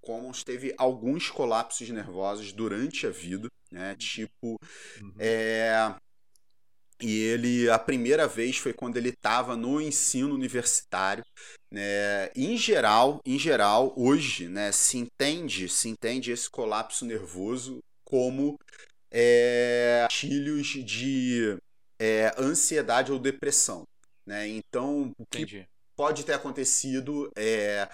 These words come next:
Speaker 1: o, com, com os momentos que aconteceram na vida do Commons, ele ter um gat-, gatilhos pra ansiedade. Na
Speaker 3: Uhum.
Speaker 1: época, né, não se tratava isso, né? Na
Speaker 3: Uhum.
Speaker 1: época fala, olha, o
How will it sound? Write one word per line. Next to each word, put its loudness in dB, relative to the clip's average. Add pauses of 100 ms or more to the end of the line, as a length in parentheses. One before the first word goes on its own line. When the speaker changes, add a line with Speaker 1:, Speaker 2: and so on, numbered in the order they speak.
(380)
Speaker 1:
o, -6
com, -2 (200)
com 0
os -4
momentos 0
que -4
aconteceram -2
na -4
vida -6
do -6 (100)
Commons, -2
ele 2 (140)
ter 0
um -2
gat-, 0
gatilhos 0
pra 2
ansiedade. 2 (380)
Na 2
Speaker 3:
Uhum. 2
Speaker 1:
época, 0
né, -8
não -6
se 0
tratava 0
isso, -2
né? -8
Na -4
Speaker 3:
Uhum. -2
Speaker 1:
época -2
fala, 0
olha, 0 (440)
o -4